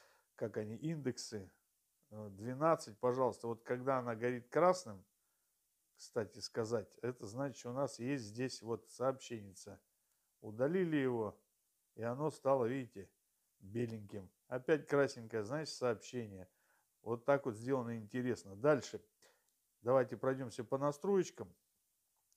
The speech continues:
Ну и посмотрим сразу, сколько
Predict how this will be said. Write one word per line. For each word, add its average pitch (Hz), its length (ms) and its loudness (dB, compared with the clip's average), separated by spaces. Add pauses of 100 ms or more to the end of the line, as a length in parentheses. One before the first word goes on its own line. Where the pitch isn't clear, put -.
Ну 147 140 -4
и 170 40 -2
посмотрим 131 480 -4
сразу, 131 400 -2 (580)
сколько 135 580 0